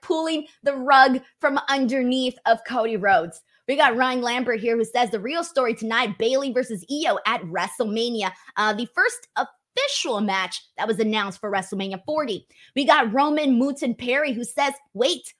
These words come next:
why does him letting The Rock take on Reigns prevent him from challenging Seth?" It doesn't prevent him from challenging Seth. From, from, from my understanding, I think he could challenge Seth Rollins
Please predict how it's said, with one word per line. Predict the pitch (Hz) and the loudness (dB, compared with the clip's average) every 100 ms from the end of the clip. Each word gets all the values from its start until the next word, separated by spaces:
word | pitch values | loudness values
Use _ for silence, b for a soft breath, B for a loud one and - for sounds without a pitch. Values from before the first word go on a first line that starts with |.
| _ | _
why | 196 226 311 | -6 -2 -2
does | 302 - | -2 -4
him | 302 285 | -2 0
letting | 269 269 269 | 0 0 -2
The | 196 | 0
Rock | 226 247 - | 2 2 2
take | 262 240 | -4 -2
on | 202 185 | -4 -2
Reigns | 226 262 | 0 -2
prevent | - 233 208 294 | -4 -4 -2 -2
him | - 254 262 | 0 -2 -2
from | 285 | -4
challenging | - 208 196 214 196 226 | -2 -2 0 -2 -2 -4
Seth?" | - 285 185 - B - | 0 2 2 0 B -2
It | 330 226 | 0 4
doesn't | 285 339 349 | 4 4 0
prevent | 320 247 226 | 0 2 2
him | 214 214 | 0 -2
from | 220 | -2
challenging | 208 214 202 196 202 | 0 0 0 -2 -4
Seth. | 202 202 190 | -4 -2 -2
From, | 208 226 226 | -2 -4 -4
from, | 247 240 233 _ 202 - | -4 -2 -4 _ -10 -4
from | 262 | 0
my | 247 285 | 2 2
understanding, | 320 294 302 - 294 311 370 339 | 2 -2 -4 -4 -4 -2 -2 -2
I | 185 | -6
think | - 302 277 | -2 -2 0
he | 262 | -6
could | - 285 254 | -6 -4 -4
challenge | - 226 240 233 | -2 -2 -2 -2
Seth | - 233 220 | 0 0 0
Rollins | 247 339 302 254 262 | 0 2 2 0 -2